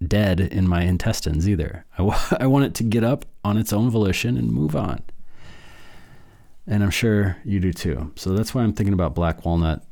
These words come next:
in this time right now of Scorpio, because once again, Scorpio is all about eliminating what is no longer serving us.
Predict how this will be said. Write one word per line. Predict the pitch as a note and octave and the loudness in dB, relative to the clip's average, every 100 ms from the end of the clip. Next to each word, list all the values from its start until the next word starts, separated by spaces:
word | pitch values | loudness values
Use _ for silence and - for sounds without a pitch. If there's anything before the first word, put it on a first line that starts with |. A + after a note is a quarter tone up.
| - | -4
in | G2+ G2 | 0 2
this | F#2 - | 2 -2
time | - F2 F2 | -2 0 2
right | E2 D2 | 2 0
now | D#2+ D#2 | 0 0
of | C#2+ | -2
Scorpio, | - A2 G2+ E2 C#2+ C#2+ - - - - _ - | 0 0 0 0 0 -4 -8 -20 -20 -20 _ -6
because | F#2+ F2+ - - - | -2 -2 -2 -8 -6
once | G2+ - | -4 -2
again, | - F2+ | 0 0
Scorpio | E2 G#2+ - G#2 | 0 0 2 2
is | F2 | 4
all | G#2 B2+ | 4 4
about | G2+ F#2 | 4 4
eliminating | F2 E2+ D#2+ D2+ D2+ D2 D2+ - - - - - | 4 4 4 4 2 2 0 -4 -16 -20 -20 -20
what | - F#2+ G#2 | -2 2 2
is | - F#2+ F2 | 2 2 4
no | F2+ | 4
longer | F2 E2+ E2 | 4 4 2
serving | - F2+ E2 D2+ | 0 0 0 0
us. | C#2 - | -2 -6